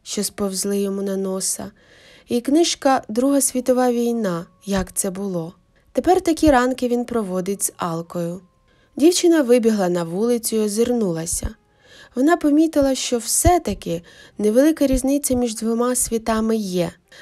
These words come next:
Наприклад, облущена стара лавочка, повз яку вона щойно пробігла, була завжди вчасно пофарбована в червоний колір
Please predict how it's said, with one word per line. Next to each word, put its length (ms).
Наприклад, 680
облущена 640
стара 360
лавочка, 680
повз 280
яку 260
вона 260
щойно 480
пробігла, 720
була 320
завжди 480
вчасно 500
пофарбована 840
в 80
червоний 560
колір 540